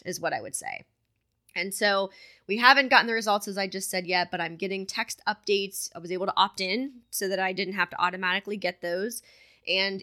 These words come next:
this morning I got another one with the, "We're in the middle of testing for her." So anyway, I just thought, like,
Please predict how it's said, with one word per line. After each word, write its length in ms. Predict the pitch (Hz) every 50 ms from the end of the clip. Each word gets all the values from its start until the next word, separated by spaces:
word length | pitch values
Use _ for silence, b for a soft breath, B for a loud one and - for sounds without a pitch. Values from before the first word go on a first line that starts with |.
| -
this 220 | 185 196 190 - -
morning 260 | 240 247 240 233 226
I 80 | 214 208
got 140 | 208 208
another 300 | 208 214 208 202 196 196
one 280 | 185 190 185 185 190 190
with 260 | 185 202 202 202 -
the, 280 | 180 185 180 175 175 - -
"We're 160 | 180 190 196
in 100 | 196 190
the 60 | 190
middle 260 | 196 196 185 185 180 180
of 80 | 180
testing 460 | - - 156 160 - - 170 170 165
for 160 | - - - -
her." 240 | - - - - -
So 460 | - - - 208 190 180 175 170 - _ -
anyway, 380 | 294 294 277 226 202 185 180 -
I 140 | - 220 240
just 200 | 302 294 - -
thought, 300 | 302 277 269 240 226 - - _ -
like, 240 | 208 196 190 -